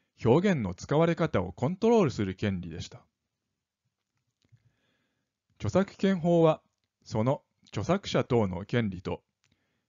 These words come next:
公正な利用のバランスを保つためにあります。図書館の保有する資料には、多くの著作物、情報が含まれています。図書館は資料の所有権を持っていても、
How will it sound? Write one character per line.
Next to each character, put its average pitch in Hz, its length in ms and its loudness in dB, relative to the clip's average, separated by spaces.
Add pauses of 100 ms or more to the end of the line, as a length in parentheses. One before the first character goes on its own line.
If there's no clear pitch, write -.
(100)
公 113 220 0
正 170 200 2
な 151 120 2
利 139 100 0
用 127 220 2
の 117 160 -6 (500)
バ 104 140 2
ラ 143 120 2
ン 175 80 -4
ス - 140 -4
を 160 80 2
保 151 240 -2
つ - 100 -20
た 117 120 -2
め 160 140 0
に 208 140 0
あ 107 60 2
り 92 100 -6
ま 90 140 -12
す。 - 240 -20 (3250)
図 110 100 -4
書 226 140 -2
館 180 220 2
の 98 120 -2
保 113 140 0
有 113 180 2
す 117 160 -2
る 107 100 0
資 151 160 -2
料 156 180 4
に 95 100 -4
は、 85 160 -8 (440)
多 175 200 2
く 101 140 -6
の 87 100 -8
著 - 180 -12
作 123 260 -2
物、 110 320 -10 (360)
情 113 240 2
報 190 180 2
が 185 120 0
含 - 200 -2
ま 156 80 6
れ 107 80 0
て 85 120 -8
い 78 60 -10
ま 76 140 -10
す。 - 220 -20 (1800)
図 104 80 -2
書 196 140 0
館 147 240 2
は 87 120 -4
資 180 140 -2
料 196 180 4
の 104 100 -2
所 101 140 -2
有 135 180 2
権 92 280 -4
を 85 80 -8
持 101 100 -4
っ - 60 -8
て - 160 -4
い 92 80 -4
て 92 80 -6
も、 90 180 -8